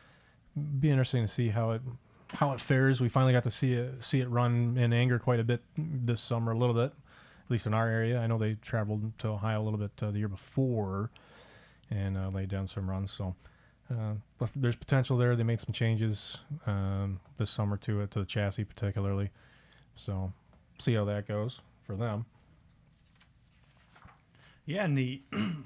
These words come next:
Speaker 2: I say, I think, but this year at the Farm Machinery Show, we don't wanna get into all the classes.
Speaker 1: No.
Speaker 2: And, uh, we'll have a show dedicated just to this 'cause it
Speaker 1: We'll,
Speaker 2: is
Speaker 1: we'll
Speaker 2: the
Speaker 1: have our f-,
Speaker 2: biggest.
Speaker 1: we'll do our Farm Show
Speaker 2: Yep.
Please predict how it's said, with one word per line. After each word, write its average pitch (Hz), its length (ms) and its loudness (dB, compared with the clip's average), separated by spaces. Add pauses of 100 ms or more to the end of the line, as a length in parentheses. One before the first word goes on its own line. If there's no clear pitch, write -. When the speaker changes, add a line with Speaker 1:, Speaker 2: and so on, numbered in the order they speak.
Speaker 2:
I 165 80 -4
say, 147 260 -2
I 143 120 -2
think, 165 340 -6
but 156 120 -4 (680)
this 208 300 -4
year 196 140 -2
at 143 140 -4
the 110 300 -8
Farm 165 300 -4
Machinery 147 400 -4
Show, 131 180 -4
we 139 80 -2
don't 143 120 -4
wanna 131 160 -2
get 135 120 -2
into 131 200 -2
all 120 100 -4
the 117 80 -6
classes. 127 640 -6 (300)
Speaker 1:
No. 117 240 0
Speaker 2:
And, 123 200 -2
uh, 123 80 0
we'll 135 160 4
have 135 140 4
a 120 60 2
show 135 260 2
dedicated 123 600 2
just 113 200 -2
to 117 60 -8
this 117 120 -8
'cause 104 180 -8
it 127 40 0
Speaker 1:
We'll, 123 100 2
Speaker 2:
is 113 100 -2
Speaker 1:
we'll 147 120 4
Speaker 2:
the 143 60 2
Speaker 1:
have 127 80 6
our 139 40 4
f-, 131 60 2
Speaker 2:
biggest. 123 260 -2
Speaker 1:
we'll 175 100 8
do 170 100 8
our 151 100 6
Farm 147 240 6
Show 135 260 6
Speaker 2:
Yep. 160 140 -2